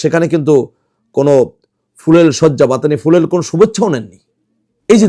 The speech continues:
দেখেন, তার চিন্তাভাবনা যে আমূল পরিবর্তন, যে উন্নত বিশ্বের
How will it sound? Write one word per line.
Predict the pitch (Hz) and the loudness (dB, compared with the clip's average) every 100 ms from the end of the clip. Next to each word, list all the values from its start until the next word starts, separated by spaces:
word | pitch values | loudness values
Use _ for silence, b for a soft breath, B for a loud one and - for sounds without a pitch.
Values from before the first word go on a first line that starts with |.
| 135 | 0
দেখেন, | - 113 _ _ _ _ _ _ - | -2 -20 _ _ _ _ _ _ -6
তার | 151 - | -6 -2
চিন্তাভাবনা | 208 220 233 233 220 175 | -2 2 2 2 2 2
যে | 180 - _ - | 0 -2 _ -2
আমূল | 170 214 208 - | 2 4 2 2
পরিবর্তন, | 160 147 143 - 117 110 120 | 0 2 0 -2 -6 -4 -4
যে | 123 139 | -2 -2
উন্নত | 180 196 208 208 | -2 -2 0 2
বিশ্বের | 170 - 214 | 2 0 0